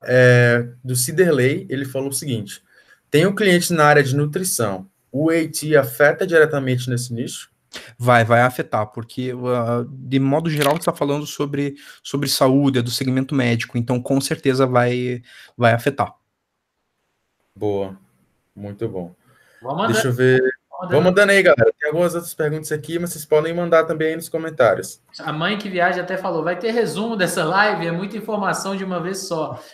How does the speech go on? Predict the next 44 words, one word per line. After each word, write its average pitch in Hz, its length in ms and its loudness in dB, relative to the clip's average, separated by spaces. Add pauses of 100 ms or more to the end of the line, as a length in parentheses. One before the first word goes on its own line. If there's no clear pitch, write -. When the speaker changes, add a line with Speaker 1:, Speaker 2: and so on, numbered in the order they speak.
Speaker 3:
Ó, 185 160 0
ela 180 240 -2
vai 220 140 0
ficar 220 220 0
disponível, 233 720 -4
então 190 180 -6
você 226 140 -6
pode 220 320 -4
ver 196 440 2
e 226 60 -4
rever 190 400 -4
ela 190 220 -2
quantas 202 760 -8
vezes 165 520 -6
quiser. 120 560 -16 (340)
E 160 100 -10
pode 175 360 -4
mandar 208 440 -2
os - 100 -6
comentários, 165 680 -8
quem, 143 460 -16
quem 143 160 -20
quiser 131 360 -10
pode 135 200 -14
colocar 156 400 -10
os 143 80 -12
comentários 135 560 -18
que 160 80 -18
a - 20 -14
gente 151 380 -18
vai 143 260 -8
tirar 156 280 -12
todas 202 420 -6
as 143 180 -10
dúvidas. - 460 -20
Vamos 156 180 -10
lá. - 380 -10 (120)
Speaker 2:
E 139 140 2
o 123 100 2
checklist 127 520 -2
ajuda 147 280 0
bastante 160 400 -2
nisso 170 220 -6
também. 156 300 -4